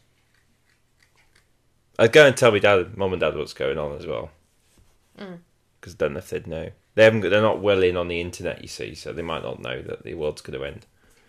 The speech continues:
Speaker 1: It probably will be on the news, though.
Speaker 2: Mm. Probably.
Speaker 1: Um, but I wouldn't want to. I just want. That's so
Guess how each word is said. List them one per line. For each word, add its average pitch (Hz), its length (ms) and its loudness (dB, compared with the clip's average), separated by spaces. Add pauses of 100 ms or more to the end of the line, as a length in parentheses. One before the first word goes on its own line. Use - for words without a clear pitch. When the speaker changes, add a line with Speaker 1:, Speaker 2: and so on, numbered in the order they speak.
(880)
Speaker 1:
It - 240 2
probably 101 560 4
will 92 120 4
be 92 200 2
on 90 140 4
the 82 60 -8
news, 85 360 -8
though. 64 220 -6 (260)
Speaker 2:
Mm. 180 260 -16 (560)
Probably. 180 540 -8 (340)
Speaker 1:
Um, 113 360 4
but 82 160 0
I 104 120 4
wouldn't 120 320 0
want 113 240 -2
to. 104 200 -6 (880)
I 107 100 -6
just - 280 -10
want. 110 140 -8 (1300)
That's - 120 -12
so 247 240 -2